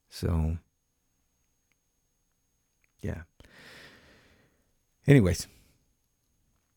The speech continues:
I'm glad that you're here. I'm glad that you're listening. I'm glad that you made it. Um, you have survived one hundred percent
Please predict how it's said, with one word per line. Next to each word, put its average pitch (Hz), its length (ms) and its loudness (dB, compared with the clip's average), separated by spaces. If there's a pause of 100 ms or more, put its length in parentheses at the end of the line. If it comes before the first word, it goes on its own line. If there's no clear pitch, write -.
(200)
I'm 117 140 2
glad 131 260 4
that 120 120 6
you're 113 120 6
here. 104 220 6
I'm 107 80 6
glad 104 260 2
that 104 80 0
you're 95 160 0
listening. 101 420 2
I'm 87 100 2
glad 90 220 0
that 80 120 0
you 95 100 -2
made 87 240 0
it. - 240 -6 (400)
Um, 85 440 -8 (680)
you 101 200 0
have 92 120 -4
survived 90 640 0
one 98 340 4
hundred 95 380 0
percent - 460 -2